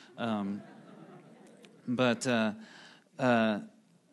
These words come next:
this is the whole point of why he waited, so that they could know him in a deeper and a greater level so that he could begin to shape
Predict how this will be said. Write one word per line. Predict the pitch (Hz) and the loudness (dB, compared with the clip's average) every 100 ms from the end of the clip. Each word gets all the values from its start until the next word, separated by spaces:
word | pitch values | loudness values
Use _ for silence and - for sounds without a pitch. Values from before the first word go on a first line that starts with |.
| - _ _ _ _ _ _ _ _ _ - | -20 _ _ _ _ _ _ _ _ _ 4
this | 185 220 | 4 4
is | 254 247 | 0 2
the | 233 | 2
whole | 196 226 | 4 2
point | 214 - 233 175 | 2 0 2 2
of | 127 | 0
why | 127 139 | 0 0
he | 143 | 0
waited, | 131 127 131 107 98 | -2 -2 -2 -4 -4
so | - 127 | -6 -6
that | 120 113 | -6 -4
they | 139 | -6
could | 139 143 120 | -4 -8 -6
know | 123 127 | -4 -4
him | 127 123 117 113 110 - - - _ | -4 -4 -4 -4 -6 -12 -20 -20 _
in | 120 | -4
a | 110 | -4
deeper | 101 127 135 123 123 113 - | -2 -6 -6 -6 -4 -6 -6
and | 120 | -6
a | 101 | -6
greater | 104 110 117 113 | -4 -4 -4 -4
level | 104 101 98 98 - - - | -2 -4 -6 -10 -14 -20 -16
so | - - | -8 -4
that | 123 131 | 0 -2
he | - 160 | -2 -4
could | 170 175 131 | -4 -4 -2
begin | 127 117 131 127 | -2 0 -2 -2
to | 120 | -4
shape | - - 147 147 - | -6 -4 -2 -4 -6